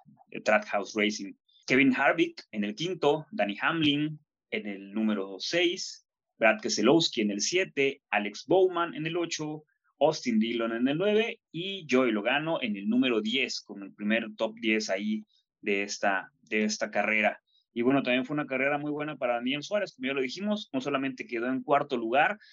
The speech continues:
sino que en el primer stage quedó en el tercer puesto y en el segundo stage quedó en el quinto lugar. Esta gente de, de, de, pues de Trackhouse Racing, vaya que viene, viene pegando fuerte y es muy importante y es muy padre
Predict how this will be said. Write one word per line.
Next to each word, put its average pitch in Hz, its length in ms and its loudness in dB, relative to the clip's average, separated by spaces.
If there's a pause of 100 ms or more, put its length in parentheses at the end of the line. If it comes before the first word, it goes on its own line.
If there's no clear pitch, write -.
(100)
sino 123 220 4
que 123 100 -2
en 117 60 -4
el 113 100 -6
primer 123 240 -2
stage 151 440 -4
quedó 127 380 0
en 127 160 0
el 147 160 -4
tercer 135 400 -6
puesto 147 560 -2
y 139 360 -6
en 117 240 -2
el 113 180 -4
segundo 135 420 0
stage 175 480 -2
quedó 123 420 -2
en 107 200 0
el 104 120 -2
quinto 135 300 -2
lugar. 127 400 2 (280)
Esta 117 240 -6
gente 127 380 2
de, 101 420 -2
de, 95 280 -10 (180)
de, - 240 -6 (200)
pues 104 160 0
de 101 180 -2
Trackhouse 117 520 0
Racing, 120 360 4
vaya 120 260 6
que 104 140 -2
viene, 117 320 4 (100)
viene 117 220 2
pegando 120 340 -2
fuerte 127 380 -2
y 120 140 0
es 113 180 -4
muy 131 240 2
importante 123 600 -2
y 113 140 -4
es 110 160 -6
muy 123 280 2
padre 127 440 0